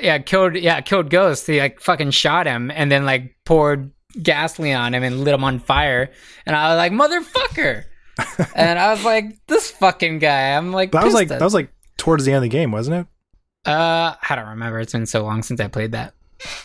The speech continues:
Speaker 2: Forever. It's been forever.
Speaker 1: Yeah.
Speaker 2: My, I'll be
Speaker 1: Left
Speaker 2: honest,
Speaker 1: four
Speaker 2: my
Speaker 1: Dead.
Speaker 2: Left four Dead. Oh, Bill.
Speaker 1: Yeah, exactly. You knew immediately what I was talking about. That's how you
Speaker 2: Right.
Speaker 1: know.
Speaker 2: That's
Speaker 1: And,
Speaker 2: how you
Speaker 1: like,
Speaker 2: know.
Speaker 1: that,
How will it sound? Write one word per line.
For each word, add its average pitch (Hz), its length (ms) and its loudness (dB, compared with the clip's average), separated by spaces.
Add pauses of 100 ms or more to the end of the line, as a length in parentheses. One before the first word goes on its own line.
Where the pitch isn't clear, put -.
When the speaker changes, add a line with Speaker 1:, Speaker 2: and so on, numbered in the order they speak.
Speaker 2:
Forever. 127 840 0 (200)
It's - 100 -14
been 147 140 2
forever. 139 720 0 (440)
Speaker 1:
Yeah. 110 320 0 (840)
Speaker 2:
My, 156 460 0 (800)
I'll 135 80 2
be 135 80 6
Speaker 1:
Left 156 100 8
Speaker 2:
honest, - 80 0
Speaker 1:
four 156 80 -2
Speaker 2:
my 123 80 4
Speaker 1:
Dead. 165 300 0 (380)
Speaker 2:
Left 131 180 0
four 139 100 0
Dead. 123 400 2 (360)
Oh, 120 280 -2 (240)
Bill. 120 320 0 (480)
Speaker 1:
Yeah, 170 380 4 (120)
exactly. 160 540 0
You 170 280 2
knew 180 200 4
immediately 185 480 4
what 165 120 4
I 160 60 4
was 139 100 -2
talking 165 320 0
about. 113 340 -6 (580)
That's 147 160 0
how 180 60 2
you 156 100 0
Speaker 2:
Right. 113 80 0
Speaker 1:
know. 139 280 -2 (520)
Speaker 2:
That's - 120 -6
Speaker 1:
And, 180 120 2
Speaker 2:
how 202 100 6
you 208 80 4
Speaker 1:
like, 147 100 -4
Speaker 2:
know. 113 60 -10 (500)
Speaker 1:
that, 185 300 0